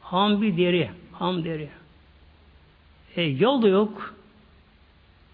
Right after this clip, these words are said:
Kumda gidiyorlar, çölde gidiyorlar, çakılda gidiyorlar. Ham deri ne yapıyor? Üç saat sonra parçalanıyor. Bir günde parçalanıyor. O dönemde genelde hep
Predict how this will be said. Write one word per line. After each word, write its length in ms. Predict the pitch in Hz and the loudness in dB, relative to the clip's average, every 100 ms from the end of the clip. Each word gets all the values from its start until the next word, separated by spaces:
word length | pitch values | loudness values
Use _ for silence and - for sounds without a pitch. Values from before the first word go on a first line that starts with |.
| - | -20
Kumda 320 | - 269 277 | -2 0 2
gidiyorlar, 480 | 220 190 160 139 120 | 4 4 4 2 -2
çölde 400 | - 208 262 262 | 0 2 2 2
gidiyorlar, 460 | 220 185 156 135 - | 2 4 4 2 0
çakılda 440 | 208 196 247 247 | 0 2 2 2
gidiyorlar. 680 | 220 185 170 139 120 110 - - - - _ - - - | 4 4 2 2 -2 -6 -14 -20 -20 -20 _ -20 -20 -18
Ham 260 | - 190 226 | -2 2 4
deri 200 | 233 247 | 4 4
ne 40 | |
yapıyor? 480 | 247 180 185 208 214 214 | 4 2 2 2 0 -2
Üç 120 | 226 | -2
saat 280 | - 190 175 | 0 0 2
sonra 160 | 254 | -2
parçalanıyor. 760 | 240 240 180 220 220 190 143 131 | 0 0 0 2 4 4 4 2
Bir 60 | 202 | 2
günde 280 | 175 233 - | 4 2 0
parçalanıyor. 760 | 214 175 208 190 175 135 113 - - - - _ _ _ _ _ _ _ _ - - _ _ _ - _ - | -2 0 0 4 4 2 -2 -10 -20 -20 -20 _ _ _ _ _ _ _ _ -20 -20 _ _ _ -20 _ -2
O 160 | 254 | 2
dönemde 500 | 247 226 208 180 180 | 2 4 4 4 2
genelde 800 | 156 170 202 196 165 214 254 277 - - - - - - | 2 2 4 4 4 2 0 -2 -8 -20 -20 -20 -20 -6
hep 180 | 262 | -2